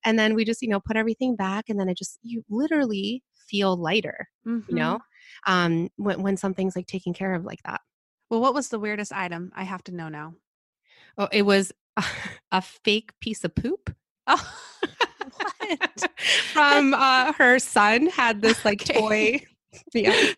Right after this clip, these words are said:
Speaker 2: <laughs> Well, that definitely wins. That takes the cake
Speaker 1: Yes.
Speaker 2: for sure.
Speaker 1: Yeah.
Speaker 2: Um, okay, Mika, anything else you can think of, uh, what these people need to know?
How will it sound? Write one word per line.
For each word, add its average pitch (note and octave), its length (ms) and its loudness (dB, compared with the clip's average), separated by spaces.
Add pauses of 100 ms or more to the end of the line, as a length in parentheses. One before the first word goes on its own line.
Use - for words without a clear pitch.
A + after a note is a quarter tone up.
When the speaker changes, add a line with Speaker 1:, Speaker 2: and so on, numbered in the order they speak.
(160)
Speaker 2:
<laughs> - 300 -8
Well, D#4+ 120 0
that C#4+ 180 2
definitely A#3+ 420 0
wins. G#3 280 -2
That B3+ 140 0
takes B3+ 280 -2
the C#4+ 80 -2
cake B3 160 2
Speaker 1:
Yes. A3 140 -8
Speaker 2:
for C4 140 -6
sure. A3+ 260 -4 (380)
Speaker 1:
Yeah. C#4 160 4
Speaker 2:
Um, C4 180 2 (180)
okay, C#4+ 300 0
Mika, B3 500 0 (100)
anything D#4 400 2
else D4 220 -2
you C4 80 -2
can A#3+ 220 -4
think A3+ 340 -6
of, G3+ 260 -2 (680)
uh, A3 180 4
what B3 200 0
these B3 160 -2
people A3 220 -2
need G3+ 200 -2
to G3 100 -2
know? F#3+ 280 -2